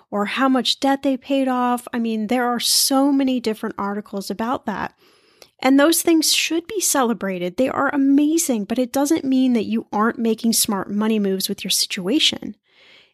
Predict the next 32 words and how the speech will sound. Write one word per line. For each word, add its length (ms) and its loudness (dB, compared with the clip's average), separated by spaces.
It 180 0
does 180 2
not 380 2
diminish 920 2
where 360 -2
you're 280 -2
at 400 -12
or 240 0
any 240 6
progress 640 0
that 240 -4
you 220 -2
are 220 -4
indeed 460 -4
making. 560 -2
So 220 2
here 260 0
are 140 4
a 60 0
couple 340 -4
tricks 400 -4
that 160 -4
work. 360 -8
I 200 2
create 480 2
what 160 0
I 120 2
call 400 -2
a 140 -2
beliefs 800 0
versus 500 2
fears 720 -2